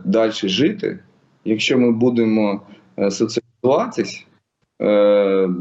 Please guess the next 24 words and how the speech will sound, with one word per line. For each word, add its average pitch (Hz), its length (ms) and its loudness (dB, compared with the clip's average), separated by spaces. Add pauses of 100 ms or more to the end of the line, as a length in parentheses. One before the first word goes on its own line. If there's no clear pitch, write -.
(120)
за-, 101 340 -2
загружати 135 580 0
себе 120 600 0
роботою, 113 720 2
працею, 104 540 -2 (580)
е, 101 360 0 (360)
будемо 123 800 2 (280)
позитивно 127 540 2
мислити, 110 680 0 (580)
висловлювати, 120 680 2
висловлювати 123 680 0
думку, 113 580 2
думки, 117 400 2
які 113 380 2
його 110 800 0 (220)
посещали 104 840 0
там 98 340 0
у - 720 -4
всі-, 95 300 -2
слідственному 101 520 0
ізоляторі, 92 480 0
в - 40 -12
слідчому 95 400 0
ізоляторі, 87 580 -2